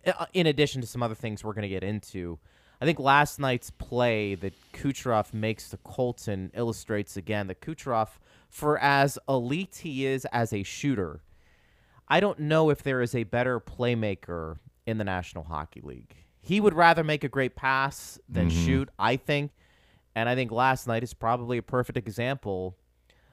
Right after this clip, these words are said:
Speaker 1: of how good Kucherov is when it comes to playmaking. And I think it also speaks to the Florida Panthers panicked late in that game.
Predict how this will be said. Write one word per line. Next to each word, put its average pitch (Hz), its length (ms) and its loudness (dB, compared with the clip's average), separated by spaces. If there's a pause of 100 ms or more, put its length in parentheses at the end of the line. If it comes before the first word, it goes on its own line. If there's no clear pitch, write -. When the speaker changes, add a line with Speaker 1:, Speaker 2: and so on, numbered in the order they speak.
(220)
Speaker 1:
of 113 180 -4
how 117 380 2
good 120 520 0
Kucherov 117 540 -2 (100)
is 110 600 -2 (360)
when 107 140 -4
it - 80 -6
comes 117 320 -6
to 107 100 -8
playmaking. 85 960 -4 (840)
And 123 540 0
I 120 80 -2
think 135 180 -4
it 123 60 0
also 165 360 4
speaks - 480 -6
to 95 440 -4 (340)
the 117 60 -6
Florida 185 300 0
Panthers 160 440 -2
panicked 120 560 -6 (480)
late 107 240 0
in 104 80 -2
that 98 200 -2
game. 90 280 -8